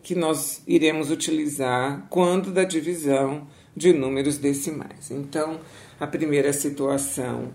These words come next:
é essa experiência. Eu gostaria que você fosse colocando os valores que eu vou dizer no cubaritmo, linha abaixo de linha, e possamos depois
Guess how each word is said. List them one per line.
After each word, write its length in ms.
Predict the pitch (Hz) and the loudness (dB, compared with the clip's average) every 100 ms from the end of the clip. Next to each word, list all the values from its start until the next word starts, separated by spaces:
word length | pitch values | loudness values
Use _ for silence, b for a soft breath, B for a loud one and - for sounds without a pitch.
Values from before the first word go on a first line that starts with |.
| - | 0
é 100 | 127 | 2
essa 200 | 127 139 | 2 -2
experiência. 840 | 135 - 135 208 208 143 139 139 | -4 -2 -2 0 0 0 -2 -4
Eu 40 | 151 | -4
gostaria 460 | 139 135 131 127 | -4 -2 -2 -2
que 160 | 127 139 | -6 -6
você 420 | 127 127 - 123 | -6 -6 -6 -6
fosse 540 | 120 - 135 127 - 120 | -6 -6 -4 -4 -8 -10
colocando 680 | - 135 131 131 - 143 139 | -2 0 0 -2 0 0 0
os 160 | 139 | -2
valores 680 | 127 135 131 131 131 131 131 | 0 2 2 0 -2 -4 -6
que 100 | - | -4
eu 80 | 123 | -4
vou 160 | 120 | -4
dizer 540 | 127 123 110 120 113 113 B B B - | -6 -8 -2 -2 -2 -8 B B B -6
no 140 | 151 | -4
cubaritmo, 1300 | 151 143 143 127 127 127 131 131 - 175 196 240 294 - - B B B B B | -2 2 4 4 0 -4 -6 -4 -4 -2 -4 -6 -8 -16 -20 B B B B B
linha 640 | 151 151 156 156 151 139 131 | 2 4 4 2 2 2 2
abaixo 540 | 135 127 127 - 139 | 2 2 2 -2 -6
de 180 | 123 131 | -6 -6
linha, 800 | 123 120 117 123 135 160 208 294 - B B B | -6 -6 -6 -6 -6 -4 -4 -6 -12 B B B
e 80 | 190 | -2
possamos 600 | 190 190 190 180 175 175 | 2 4 6 6 6 2
depois 1000 | - 196 202 - 170 160 165 180 - - | 2 2 2 0 2 2 2 0 -4 -6